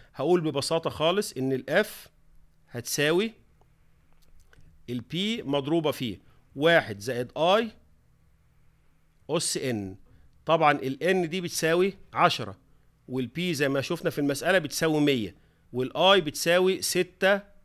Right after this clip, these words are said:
وأربعتاشر من مية على مية أس N، مضروبة في P،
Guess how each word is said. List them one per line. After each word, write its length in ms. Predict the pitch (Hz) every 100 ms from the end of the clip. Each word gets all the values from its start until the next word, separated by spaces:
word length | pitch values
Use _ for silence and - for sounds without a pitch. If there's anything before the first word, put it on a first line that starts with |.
| _
وأربعتاشر 1080 | 131 165 156 123 127 139 120 - 165 - 143
من 160 | 135 143
مية 240 | 185 185
على 540 | 139 170 175 175 - - _ - 135 123 90 - - - - - - _ _ _ _ _ _ _ _ _ _ _ - - - 127 131 - 156 139 131 131 160 131 113 123 117 160 - 143 131 123 120 151 - 143 131 135 151 120 127
مية 300 | 127 147 143
أس 240 | 120 - -
N، 200 | 147 190
مضروبة 440 | 160 131 139 156
في 360 | 127 -
P، 20 | 185